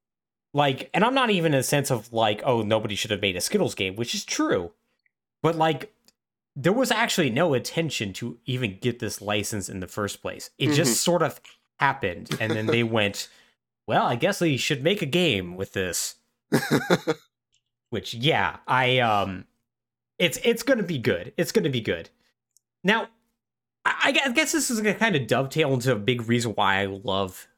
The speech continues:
Speaker 1: these sort of license games, because, like, once again, games that, like, involve properties or brands that make sense, like Superman,
Speaker 2: Mm-hmm.
Speaker 1: like,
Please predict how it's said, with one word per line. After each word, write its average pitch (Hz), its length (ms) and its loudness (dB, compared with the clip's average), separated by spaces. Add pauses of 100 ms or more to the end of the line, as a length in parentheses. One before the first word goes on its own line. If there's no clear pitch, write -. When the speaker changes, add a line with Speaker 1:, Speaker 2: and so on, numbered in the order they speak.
Speaker 1:
these 107 160 -4
sort 120 180 0
of 92 80 -4
license 101 380 -2
games, 87 420 -12
because, 120 400 -2
like, 135 240 0 (420)
once 262 140 2
again, 220 220 2
games 220 260 0
that, 208 120 -2
like, 139 220 0 (160)
involve 123 400 0
properties 117 440 0
or 110 60 0
brands 98 340 0
that 107 100 -8
make 98 180 -4
sense, 104 400 -6
like 98 140 -4
Superman, 147 640 0 (220)
Speaker 2:
Mm-hmm. 330 160 0
Speaker 1:
like, 269 240 0